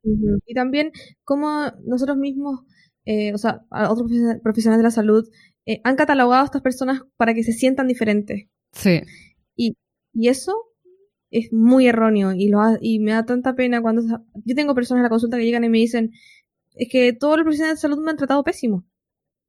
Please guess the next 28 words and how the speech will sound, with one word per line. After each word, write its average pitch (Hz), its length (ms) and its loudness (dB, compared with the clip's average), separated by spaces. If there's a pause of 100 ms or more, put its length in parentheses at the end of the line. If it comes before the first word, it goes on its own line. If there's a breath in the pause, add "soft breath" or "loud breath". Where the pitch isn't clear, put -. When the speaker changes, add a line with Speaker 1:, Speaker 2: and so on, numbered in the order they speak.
(180)
Speaker 2:
Ya, 165 460 0
Speaker 1:
De 220 60 -2
Speaker 2:
es 226 220 2
Speaker 1:
que - 0 -
Speaker 2:
que 170 320 2 (100)
Speaker 1:
me 240 80 4
tratan 262 280 2
mal 269 260 4
y 226 100 2
me 208 100 4
dicen 226 380 0
que, 247 300 -2 (480)
que 226 220 -2 (140)
¿cómo 381 300 0
sigo 330 220 -2
comiendo 320 260 -2
así? 359 240 -6 (320 loud breath)
Entonces, 262 380 2
obviamente, 277 380 2 (300)
así 220 160 -2
Speaker 2:
Sí. 180 40 4
Speaker 1:
la 165 80 4
persona 160 260 -2
no 202 160 2
va 202 60 6
a 220 40 2
cambiar, 202 440 0 (360 loud breath)
¿cierto? 214 340 -2